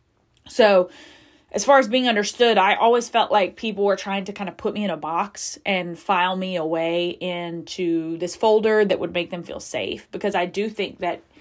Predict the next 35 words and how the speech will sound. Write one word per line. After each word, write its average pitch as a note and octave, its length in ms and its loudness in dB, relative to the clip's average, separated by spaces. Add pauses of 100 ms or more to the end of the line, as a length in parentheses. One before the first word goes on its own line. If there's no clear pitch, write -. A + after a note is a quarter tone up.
(320)
um, E3+ 400 -2 (840)
it G#3+ 140 0
makes G3 300 -4
people G#3 320 -6
feel F#3+ 400 -2
at F#3+ 220 0
ease F#3 440 -8
when F3 300 -4
they're E3 160 -6
able E3+ 320 -2
to E3 480 -4 (540)
put G#3 260 2
you G3+ 180 -2
into G3 280 -4
a F3+ 60 -2
category. A3 680 -2 (400)
And F#3+ 500 -2
when G3 120 0
they F3+ 100 -2
can't A3+ 400 -4
figure G3+ 380 2
out F#3 320 2
where F3+ 220 -2
to E3+ 80 -4
put - 360 0
me, E3+ 360 -10 (500)
I F#3 120 -4
think G3+ 200 -6
that - 180 -4
frustrates - 640 -6
them. - 420 -8 (360)
But G#3 340 4
it A#3 160 6
frustrates A3 540 2
me, A#3+ 760 4